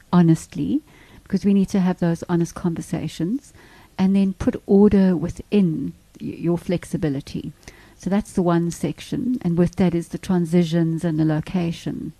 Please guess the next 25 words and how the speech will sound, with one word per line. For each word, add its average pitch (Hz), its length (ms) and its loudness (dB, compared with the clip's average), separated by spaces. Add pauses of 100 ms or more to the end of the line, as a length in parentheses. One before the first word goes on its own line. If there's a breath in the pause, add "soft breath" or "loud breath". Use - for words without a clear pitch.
(640 loud breath)
And 202 160 2
then 214 360 2
I 220 60 -2
think 302 200 4
the 247 140 2
other 240 180 4
one 240 160 4
is 196 120 -4
to - 180 -6
actually 214 360 0
reach 180 380 -2
out, - 500 -4
because 190 280 -2
we 190 100 2
don't 202 320 2
do - 200 -4
that. - 500 -12 (500 soft breath)
You 214 120 2
know, 190 200 6
so 202 440 2 (240)
if - 140 -6
we 262 80 2
think 226 200 -2
about 185 340 -2
support, - 720 -6